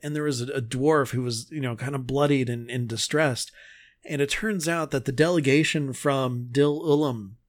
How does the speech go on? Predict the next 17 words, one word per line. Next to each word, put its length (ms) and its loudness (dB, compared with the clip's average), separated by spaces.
uh, 220 0
the 160 -2
dwarven 440 2
city, 540 -6
had 160 -6
been 140 -2
attacked 500 -6
on 140 -4
the 100 -8
road. 460 -6
So 680 2
immediately 640 0
the 100 -2
paladin 440 0
rode 240 6
off 240 0
with, 400 -2